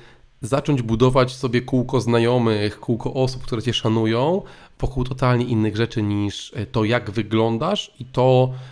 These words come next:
e, jakim samochodem jeździsz albo ile wydajesz pieniędzy. Po to, że jeżeli raz już nauczysz się, że jesteś szanowany za na przykład swoją osobowość,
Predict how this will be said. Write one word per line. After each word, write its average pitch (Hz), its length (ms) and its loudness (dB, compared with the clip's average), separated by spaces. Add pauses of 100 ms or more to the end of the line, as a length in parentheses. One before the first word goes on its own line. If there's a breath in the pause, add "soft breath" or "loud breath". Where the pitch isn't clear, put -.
(180 loud breath)
e, 113 60 0
jakim 123 260 0
samochodem 117 420 -2
jeździsz 127 440 -2
albo 120 260 -2
ile 117 240 2
wydajesz 110 380 0
pieniędzy. 101 460 -2 (760 loud breath)
Po 127 120 2
to, 135 140 2
że 123 140 2
jeżeli 117 640 0 (480)
raz 135 440 0
już 101 180 -4
nauczysz 113 520 -2
się, 107 120 0
że 101 320 -2
jesteś 123 280 -2
szanowany 113 500 2
za 101 120 -4
na 104 80 -2
przykład - 380 -4
swoją 139 280 2
osobowość, 110 800 -2